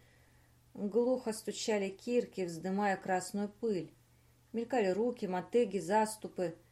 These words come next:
Едва рабы заканчивали камеру или коридор, как служанки в ярко-красных платьях торопливо застилали влажные полы цветными циновками.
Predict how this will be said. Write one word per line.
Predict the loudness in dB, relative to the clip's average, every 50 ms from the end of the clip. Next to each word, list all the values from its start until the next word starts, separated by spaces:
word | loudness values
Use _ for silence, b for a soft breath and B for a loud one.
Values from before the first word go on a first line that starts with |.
| b b b b b b b b b b b b b b _ _ _ -8
Едва | -6 -4 2 4 4 4 4 4 4 6 6 6
рабы | 6 4 2 4 4 4
заканчивали | 4 4 0 0 2 0 0 2 0 -2 -2 -4 -2 -2 -2 -2
камеру | -2 -2 -2 0 2 4 4 4 2 2 0
или | 0 0 0 0 0
коридор, | -2 -2 -2 -2 -2 2 4 6 6 4 4
как | 2 -2 -2 -2
служанки | -4 -8 -6 -6 -2 0 0 0 0 -2 -2 -4 -4
в | -2
ярко-красных | 2 2 2 2 2 -4 -8 -2 0 0 2 0 -2 -6 -8 -8 -8
платьях | -6 0 0 2 0 0 -4 -8 -8 -2
торопливо | -2 -2 -2 -2 -2 0 0 2 2 2
застилали | 2 0 -2 -4 -6 -4 -4 0 2 4 4 4 4
влажные | 2 2 2 4 4 2 2 -2 -6 -6 -4
полы | -4 -2 0 2 2 2
цветными | 0 0 -6 -6 -4 -4 -4 -4 -6 -6
циновками. | -6 -2 0 2 2 2 0 -2 -6 -12 -10 -10 -10 -10